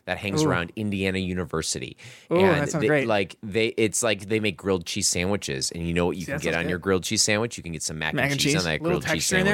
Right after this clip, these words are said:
Speaker 1: sandwich.
Speaker 2: See, that sounds
Speaker 1: Get some
Speaker 2: really good.
Speaker 1: texture, and then you can get some bacon on it, get a little crunch in there, and you can get
Speaker 2: Yeah.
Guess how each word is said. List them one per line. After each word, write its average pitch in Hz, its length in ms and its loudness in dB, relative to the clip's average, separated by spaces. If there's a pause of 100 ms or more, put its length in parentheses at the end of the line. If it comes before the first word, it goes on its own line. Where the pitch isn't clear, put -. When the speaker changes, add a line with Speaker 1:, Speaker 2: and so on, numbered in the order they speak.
Speaker 1:
sandwich. - 40 -6
Speaker 2:
See, 160 80 -6
that 165 120 2
sounds 170 140 -4
Speaker 1:
Get - 20 -2
some 139 80 0
Speaker 2:
really 139 120 0
good. 135 40 0
Speaker 1:
texture, - 260 -2
and 104 80 0
then 85 120 0
you 80 80 -2
can - 120 -14
get 80 100 -4
some 76 160 -4
bacon 80 340 -4
on 95 140 2
it, 107 60 -2
get 78 120 -2
a - 20 0
little 73 140 -2
crunch - 420 -4
in 98 60 -4
there, 98 240 0
and 113 200 0
you 90 60 -2
can 73 140 -12
get 85 100 0
Speaker 2:
Yeah. 135 60 2